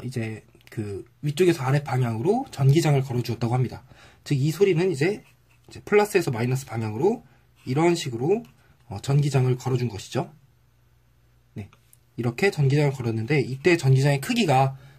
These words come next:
어, 바로 백 뉴턴 퍼 쿨롱이라고 합니다. 네, 이때,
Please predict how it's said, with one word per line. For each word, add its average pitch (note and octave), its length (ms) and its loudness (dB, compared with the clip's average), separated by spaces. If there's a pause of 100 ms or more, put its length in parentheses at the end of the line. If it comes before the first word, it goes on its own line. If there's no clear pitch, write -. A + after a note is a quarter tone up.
(140)
어, G#2 160 -10
바로 D#3 420 -4
백 E3+ 240 0
뉴턴 C#3+ 400 -2
퍼 D3+ 140 -4
쿨롱이라고 F#3 440 2
합니다. B2 280 -6 (3500)
네, G#2+ 180 -10 (340)
이때, G#3+ 440 0